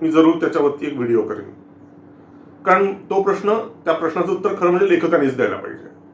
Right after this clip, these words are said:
असो, तर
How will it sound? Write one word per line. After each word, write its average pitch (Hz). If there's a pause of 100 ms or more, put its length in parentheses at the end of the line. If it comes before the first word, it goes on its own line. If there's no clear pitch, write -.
(960)
असो, - (1300)
तर 202